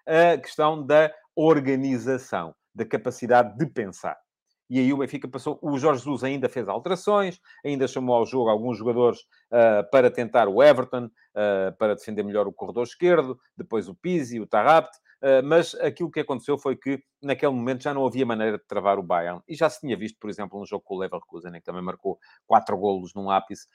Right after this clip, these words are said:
e voltou a acontecer agora no jogo contra o Benfica na Luz. Foram quatro golos, assim, de um momento para o outro, e um quatro a zero final, que pode soar a injustiça a muitos adeptos benfiquistas, e é curioso que eu hoje, nas reações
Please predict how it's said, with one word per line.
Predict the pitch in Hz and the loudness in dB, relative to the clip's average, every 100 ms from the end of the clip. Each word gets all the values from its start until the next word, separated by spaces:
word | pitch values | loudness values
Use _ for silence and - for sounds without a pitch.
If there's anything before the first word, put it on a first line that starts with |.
| _ | _
e | 127 | -2
voltou | 127 117 | 0 4
a | 107 | 4
acontecer | - 104 113 | 2 -8 -4
agora | 107 98 101 | -2 0 -2
no | 101 | -4
jogo | 92 101 | -12 -14
contra | 98 92 | -10 -8
o | |
Benfica | 92 87 95 95 | -10 -12 -14 -12
na | 87 | -10
Luz. | 101 110 _ _ | -10 -12 _ _
Foram | - 113 | -4 -2
quatro | 107 131 120 107 | 6 4 4 -2
golos, | 110 107 95 | 0 -2 -6
assim, | 98 110 | -8 -8
de | 101 | -6
um | 107 | -6
momento | 101 98 _ | -6 -8 _
para | 101 | 0
o | |
outro, | 98 113 - _ - | 0 -2 -4 _ -6
e | 151 | -4
um | 143 | 4
quatro | 131 120 | 4 6
a | 127 | 2
zero | 117 110 | 2 0
final, | 117 110 120 - _ - | 0 2 2 0 _ -6
que | |
pode | 220 247 240 180 | -4 4 4 4
soar | - 196 180 | 2 6 6
a | 170 | 6
injustiça | 156 131 127 - 143 120 117 104 | 0 -4 -6 -4 -4 -2 -2 0
a | 135 | -2
muitos | 131 143 - | -2 -4 -6
adeptos | 117 120 - | 0 0 0
benfiquistas, | 110 107 - 87 - 98 | -12 -12 -14 -16 -12 -4
e | 123 | -4
é | |
curioso | - 120 113 107 | -2 -2 -2 -2
que | - | -4
eu | 107 | -4
hoje, | 113 98 | -4 -4
nas | 101 | -10
reações | 101 110 - 113 95 | -2 -2 -2 -8 -8